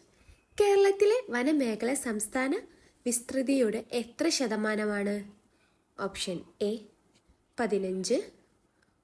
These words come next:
ഓപ്ഷൻ ബി ഇരുപത്, ഓപ്ഷൻ സി ഇരുപത്തിയൊമ്പത് and ഓപ്ഷൻ ഡി മുപ്പത്തിമൂന്ന്. ശരി ഉത്തരം, കേരളത്തിലെ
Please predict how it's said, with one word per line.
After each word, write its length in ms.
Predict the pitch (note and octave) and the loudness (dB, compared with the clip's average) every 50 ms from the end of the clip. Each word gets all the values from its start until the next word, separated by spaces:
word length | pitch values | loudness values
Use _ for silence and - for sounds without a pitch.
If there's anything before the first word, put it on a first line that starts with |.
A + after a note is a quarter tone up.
| _ - - E4+ | _ -6 -6 -4
ഓപ്ഷൻ 340 | E4+ - - - G#3+ F#3 F3+ F3+ F#3 | -4 -4 -4 -4 -4 -4 -6 -6 -4
ബി 100 | A3 D4 F#4+ G4 - - _ _ _ _ _ _ _ _ _ _ _ _ _ _ _ - C4 C4 | -2 -2 -2 -4 -8 -14 _ _ _ _ _ _ _ _ _ _ _ _ _ _ _ -6 -2 0
ഇരുപത്, 400 | A3+ A3 G3+ F#3+ G3 F#3 B3 F4+ A4+ - - - - - - _ _ _ _ _ _ _ _ _ _ _ _ - - | 0 0 0 0 0 0 0 -2 -2 -4 -10 -18 -20 -20 -20 _ _ _ _ _ _ _ _ _ _ _ _ -6 -6
ഓപ്ഷൻ 300 | D4 - - - G3+ F3+ E3+ F3 - - | -6 -4 -4 -4 -4 -4 -4 -4 -4 -4
സി 120 | B3 C4+ F#4 - - - _ _ _ _ _ _ _ _ _ _ _ - C4 | -2 -4 -4 -6 -10 -18 _ _ _ _ _ _ _ _ _ _ _ -4 -2
ഇരുപത്തിയൊമ്പത് 1040 | C4+ C#4+ C#4 C#4+ C#4+ C#4+ - F4 F4 F4 - G#3+ G3+ G3 G3+ G#3+ A#3 A3+ G#3+ G#3+ A#3+ D#4+ - - _ _ _ _ _ _ _ _ _ - G3+ G3+ G3 | 0 2 2 2 2 2 2 0 0 0 -2 -4 -4 -2 -2 -2 -2 0 0 0 -2 -4 -6 -12 _ _ _ _ _ _ _ _ _ -6 -4 -2 -2
and 140 | G3+ G3 G3 - - G#3+ G3+ | -2 -4 -6 -8 -8 -8 -6
ഓപ്ഷൻ 340 | - - - - G3+ G3 G3 G3 F#3+ | -6 -6 -6 -4 -2 -2 0 2 2
ഡി 100 | G3 G3 G3 G3 - - - _ _ _ _ _ _ _ _ - | 2 2 2 0 -6 -14 -20 _ _ _ _ _ _ _ _ -8
മുപ്പത്തിമൂന്ന്. 1000 | G3+ G3+ G3+ - G#3 G3+ G#3 - - A3+ G#3+ G3+ G3 F#3+ F#3+ G3 G3+ G3+ G3+ G3+ G3+ - - _ _ _ _ _ _ _ _ _ _ _ _ _ _ _ _ _ _ _ _ _ _ _ _ _ _ _ _ _ _ _ _ _ _ _ _ _ _ _ _ - - | -8 -6 -4 -2 -2 -2 -2 -2 -4 -2 0 0 0 2 0 0 0 0 0 -2 -4 -8 -14 _ _ _ _ _ _ _ _ _ _ _ _ _ _ _ _ _ _ _ _ _ _ _ _ _ _ _ _ _ _ _ _ _ _ _ _ _ _ _ _ -4 0
ശരി 260 | - F4 E4+ C#4 A#3+ F#3+ E3+ | 2 4 4 6 4 4 2
ഉത്തരം, 300 | - - F#3 F#3 B3 G4+ A#4 - _ _ _ _ _ _ _ _ _ - F4 | 0 -4 -4 -2 -4 -6 -8 -12 _ _ _ _ _ _ _ _ _ -2 2
കേരളത്തിലെ 580 | F4 F4 F4 D#4+ C4+ A3+ G#3+ - A#3 A3+ C#4 | 2 4 4 4 2 0 0 2 2 2 2